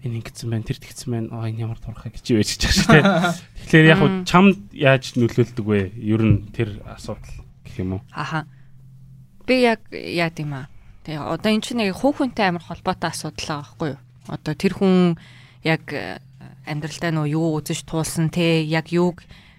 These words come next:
Speaker 2: э, зөв гэж боддог, буруу гэж боддог гэд. Миний хувьд бол яг, э, эрэгтэй хүмүүстэй төстэй.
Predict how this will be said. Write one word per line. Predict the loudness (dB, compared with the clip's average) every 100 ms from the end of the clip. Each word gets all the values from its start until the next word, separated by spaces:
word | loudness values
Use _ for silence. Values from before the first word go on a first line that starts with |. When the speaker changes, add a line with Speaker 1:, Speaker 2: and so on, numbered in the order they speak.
| _
Speaker 2:
э, | -2
зөв | 2 2
гэж | 2 -2
боддог, | -4 -4 -6 -4
буруу | -2 0 0
гэж | -2
боддог | -4 -8 -8 -10
гэд. | -10 -12 -16 0
Миний | 4 6 6
хувьд | 6
бол | 2 4
яг, | 2 0 -18 -20 -20 -16
э, | -14 -14 -16 -16
эрэгтэй | -6 -4 -4 2 4
хүмүүстэй | 4 0 -8
төстэй. | -8 -10 -6 -8